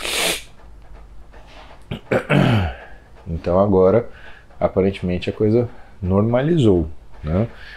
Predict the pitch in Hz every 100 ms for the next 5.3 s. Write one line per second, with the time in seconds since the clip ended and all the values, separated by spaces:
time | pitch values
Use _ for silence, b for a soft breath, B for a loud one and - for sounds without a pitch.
0 | B B - - 95 95 123 - 147 139
1 | - - 151 165 139 101 78 - - 87
2 | - 95 - 82 82 - - 117 - 87
3 | 85 92 123 151 - - 98 95 - 95
4 | - 85 87 - 90 90 90 104 127 135
5 | 92 78 82